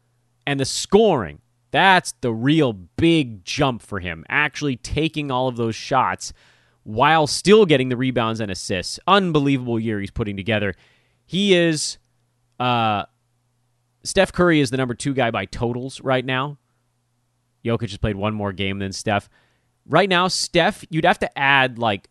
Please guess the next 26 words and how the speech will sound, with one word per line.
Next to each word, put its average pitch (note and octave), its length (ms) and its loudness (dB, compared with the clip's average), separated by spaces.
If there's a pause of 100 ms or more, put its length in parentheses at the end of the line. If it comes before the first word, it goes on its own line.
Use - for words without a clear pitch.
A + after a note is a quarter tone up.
Chris - 300 -2
Paul A#2 460 0
to G#2+ 120 -6
him D#2+ 280 -8 (560)
to C#3 80 -6
get C3 180 0
from C3 160 -6
the B2 80 -2
number B2+ 240 -2
two E3 380 -6
guy B2+ 240 4
to B2 80 -2
the A2 60 -8
number G#2 200 -6
one F#2+ 340 -6
guy. D#2 280 -8
Chris G#3+ 160 0
Paul, B3+ 180 6
by A#3 120 8
the F3+ 60 4
way, D#3+ 100 6
is C#3+ 80 0
the D3+ 40 -2
number C#3 160 -4 (120)
fifteen D#3+ 640 -2
player A#2+ 380 0